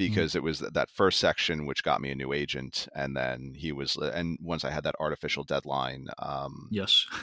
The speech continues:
Speaker 2: of, of someone
Speaker 1: <laughs>
Speaker 2: expecting it, it wa-, it wa-, it was easier to get it done. But, but, but this is all to
Speaker 1: Yes.
Speaker 2: say that, like,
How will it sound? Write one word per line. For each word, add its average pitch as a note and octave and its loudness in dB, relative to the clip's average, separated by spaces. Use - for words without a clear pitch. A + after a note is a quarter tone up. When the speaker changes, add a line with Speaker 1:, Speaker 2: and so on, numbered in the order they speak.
Speaker 2:
of, - 6
of - 0
someone F#2 6
Speaker 1:
<laughs> - -
Speaker 2:
expecting F2 4
it, D2+ 0
it C2 0
wa-, E2+ 2
it F2 6
wa-, F2+ 4
it E2 4
was F2 2
easier F2+ 4
to D#2 0
get D2+ 2
it D2 0
done. B1+ 0
But, E2+ 4
but, D2+ 4
but F#2+ 4
this F#2+ 4
is F#2+ 2
all G#2+ 10
to F#2+ 0
Speaker 1:
Yes. F#2 2
Speaker 2:
say G2+ 6
that, F#2 4
like, E2+ 2